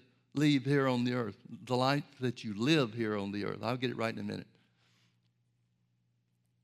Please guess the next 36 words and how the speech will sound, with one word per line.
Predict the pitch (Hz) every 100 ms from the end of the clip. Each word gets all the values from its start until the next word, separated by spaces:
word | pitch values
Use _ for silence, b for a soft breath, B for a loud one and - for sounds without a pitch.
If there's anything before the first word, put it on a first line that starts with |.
| _ _ _ _ _ _ -
The |
life | 127 143 160 160
that | 131
we | 147
live, | 147 165 151 110
the | 117
life | 131 151 151
of | 120
authority, | 123 151 151 131 110
the | 107 117
life | 127 143 143
of | 117
victory, | 143 156 120 101 _ _ _ _ _ _ _ _ _ _ _ _ _ _ _ _ _ _ _ _ _
comes | - 160 156
at | 135
a | 127
price. | 160 170 139 - - _ _ _ _ _ _ _ _ -
And | 123 139
that | 123
price | 135 170 175 151
is | 143 123
you | 143
can't | - 151 147 - - -
allow | 127 139 143 151
yourself | 139 127 143 135 -
to | 123
fear. | 156 147 95 _ _ _ _ _ _ _ _ _ _ _ _ _ _ _ _ _ _ -
Well, | 131
what's | 160 160
gonna | 160
keep | 156 170 151
us | 139
from | 143
being | 139 151 147
in | 131 127
fear? | 170 170